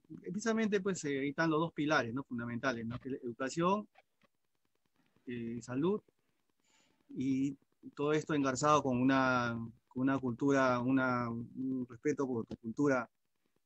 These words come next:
por tu cultura nati-, nativa y por la cultura universal, ¿no? De todos los pueblos. Entonces, eh,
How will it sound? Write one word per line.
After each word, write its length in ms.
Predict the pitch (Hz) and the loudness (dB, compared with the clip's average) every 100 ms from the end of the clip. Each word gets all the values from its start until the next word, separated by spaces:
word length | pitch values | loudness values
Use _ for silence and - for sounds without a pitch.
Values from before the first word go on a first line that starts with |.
| _ _ _ _ _ _ _ _ _ _ _ | _ _ _ _ _ _ _ _ _ _ _
por 120 | 151 | 0
tu 120 | 135 | 2
cultura 340 | 127 135 165 175 | 0 6 8 10
nati-, 340 | 170 156 180 | 8 6 4
nativa 480 | 160 139 160 165 180 | 4 4 6 6 6
y 80 | 170 | 4
por 200 | 131 117 | 0 -4
la 80 | 117 | -4
cultura 340 | 117 147 143 | -4 0 4
universal, 560 | 143 127 113 - 139 107 | 6 4 2 2 0 0
¿no? 120 | 135 | -4
De 120 | 123 | -6
todos 180 | 117 123 | -4 -4
los 100 | 117 | -2
pueblos. 520 | - 123 113 - - _ - 147 - - | -2 -2 -2 -10 -20 _ -12 -12 -12 -10
Entonces, 420 | 120 151 156 160 147 | -4 -2 0 -2 0
eh, 480 | 127 123 120 120 | 0 0 -2 -2